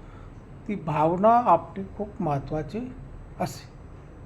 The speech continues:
आता हे करताना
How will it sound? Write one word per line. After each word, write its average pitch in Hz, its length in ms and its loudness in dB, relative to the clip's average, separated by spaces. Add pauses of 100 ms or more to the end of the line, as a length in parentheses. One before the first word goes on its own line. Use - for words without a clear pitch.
(2500)
आता 220 160 8
हे 233 300 8
करताना 247 1120 8